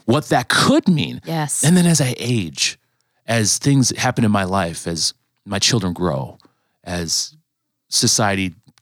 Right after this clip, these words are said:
Speaker 1: turns as, as it always does, as, as new friends enter my life, and then we talk about these verses.
Speaker 2: Mm-hmm.
Speaker 1: And that's a, a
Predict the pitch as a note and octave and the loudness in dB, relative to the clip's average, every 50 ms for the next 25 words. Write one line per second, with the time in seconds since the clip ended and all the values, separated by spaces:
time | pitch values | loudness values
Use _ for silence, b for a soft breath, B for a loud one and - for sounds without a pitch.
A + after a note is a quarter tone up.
0 | _ _ _ _ - - - D3+ B2+ A2 G#2+ G2 F#2+ F2 F#2 F#2+ F2 D#2+ E2 - | _ _ _ _ -6 -4 0 0 2 2 2 2 2 0 0 -2 -4 -4 -8 -8
1 | - A#2 A2 G#2+ A2 A2 A2 A2 G#2+ F#2 - - - - D#2+ D#2+ - - - E2+ | -4 -2 0 0 2 2 2 2 2 0 -2 -4 -4 -6 -6 -6 -10 -10 -4 -4
2 | - - - C#3+ C3 - G3 G3 - - - F3+ E3+ D#3 C#3 D3 C3 A#2+ - G#2+ | -4 -2 0 0 2 4 4 2 2 0 -2 0 0 2 2 2 0 0 -2 -2
3 | G2 F#2 E2 E2+ E2 E2 - - - _ b b b b b G2+ A2+ A#2 B2+ A2+ | -4 -4 -4 -4 -6 -6 -8 -12 -16 _ b b b b b -2 0 0 2 2
4 | - - G#2+ A2 - F2 C#2 - - - - - - C2+ - - - - - - | 2 0 0 -2 -4 -6 -8 -8 -6 -8 -8 -8 -8 -10 -8 -4 -4 -4 -4 -6
5 | - - - - _ - F3+ D3+ F2 - G2+ A2 A#2 C3+ C3 - - - _ - | -12 -12 -12 -14 _ -16 -14 -14 -6 -2 0 2 2 2 2 0 -2 -2 _ -8
6 | - - - - | -6 -6 -6 -6